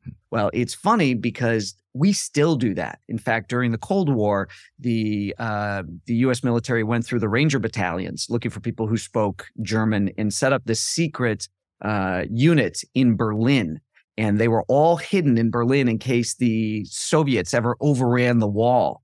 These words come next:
Speaker 2: and flooded into Berlin. These guys were there. They had their weapons and stuff plastered up behind walls and sunk in sub-, submersible capsules in,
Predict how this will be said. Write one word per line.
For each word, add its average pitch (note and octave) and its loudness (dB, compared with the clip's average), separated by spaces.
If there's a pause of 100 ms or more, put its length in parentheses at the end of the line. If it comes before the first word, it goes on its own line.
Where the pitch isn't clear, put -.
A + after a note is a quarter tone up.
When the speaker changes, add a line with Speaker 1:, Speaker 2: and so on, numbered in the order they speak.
(220)
Speaker 2:
and G#2 -4
flooded B2 0
into A2 4
Berlin. A2+ 2
These C3+ 2
guys A#2+ 0
were A#2 0
there. A2 0
They G#2+ 0
had A#2 0
their A2 0
weapons B2+ 0
and A#2 2
stuff - -2
plastered B2 0
up A#2+ 0
behind A2+ -2
walls A2+ 2
and G2+ -2
sunk C3+ 0 (280)
in A#2 0
sub-, F#2+ -4 (200)
submersible A#2+ 0
capsules B2+ -2
in, A#2+ 2